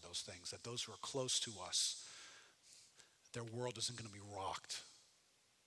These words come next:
by what I'm hiding. There's idolatry in this room. Right, where we have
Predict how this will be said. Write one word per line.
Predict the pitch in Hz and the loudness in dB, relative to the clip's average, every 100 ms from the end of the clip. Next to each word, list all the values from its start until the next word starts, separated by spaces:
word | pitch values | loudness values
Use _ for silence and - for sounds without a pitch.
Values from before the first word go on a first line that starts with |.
| - - - - - - - | -20 -20 -20 -20 -20 -12 -6
by | |
what | 98 98 | -4 -4
I'm | 90 | -4
hiding. | - - 117 113 113 - - - - - - - - - - - - - - - - - - - - - - - - - - - - - - - _ - - - - | 2 2 4 0 -2 -6 -12 -16 -20 -20 -20 -20 -20 -20 -20 -20 -20 -20 -20 -20 -20 -20 -20 -20 -20 -20 -20 -20 -20 -20 -20 -20 -20 -20 -20 -20 _ -20 -20 -20 -6
There's | 127 | -2
idolatry | 127 117 120 120 127 107 - 90 92 - - | -2 -2 0 0 0 -2 -4 -6 -14 -18 -14
in | 98 | -12
this | 95 - - | -2 -2 -2
room. | 87 82 - - - - - - - - - - - - - - - - - - - - - - - - - - - - - - - | -12 -14 -20 -20 -20 -20 -20 -20 -20 -20 -20 -20 -20 -20 -20 -20 -20 -20 -20 -20 -20 -20 -20 -20 -20 -20 -20 -20 -20 -20 -20 -18 -12
Right, | 98 | -8
where | 107 | -4
we | 135 | 0
have | 113 107 110 104 | 2 2 -2 -6